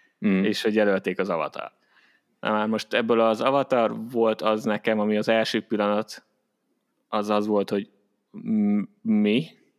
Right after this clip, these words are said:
Speaker 1: Vaj.
Speaker 2: És miért?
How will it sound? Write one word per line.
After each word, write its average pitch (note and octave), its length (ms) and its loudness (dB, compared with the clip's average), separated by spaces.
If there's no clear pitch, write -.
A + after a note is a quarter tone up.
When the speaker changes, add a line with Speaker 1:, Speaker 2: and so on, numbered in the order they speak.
Speaker 1:
Vaj. E2+ 800 0
Speaker 2:
És - 380 -4
miért? G#2+ 840 0